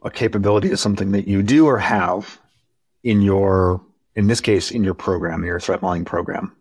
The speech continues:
So it's something that you do or do not do, as John, Jonathan would like to say. Uh, and so, uh, a capability is, um,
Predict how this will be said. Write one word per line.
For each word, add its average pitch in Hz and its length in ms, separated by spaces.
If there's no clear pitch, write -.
So 92 200
it's 82 140
something 117 340
that 104 140
you 90 420
do 120 540
or 123 140
do 143 140
not 107 220
do, 113 260
as 92 160
John, 87 420
Jonathan 90 420
would 85 80
like 87 160
to 92 80
say. 113 300
Uh, 92 520
and 98 240
so, 92 520
uh, 90 340
a 101 60
capability 113 800
is, 101 720
um, 90 440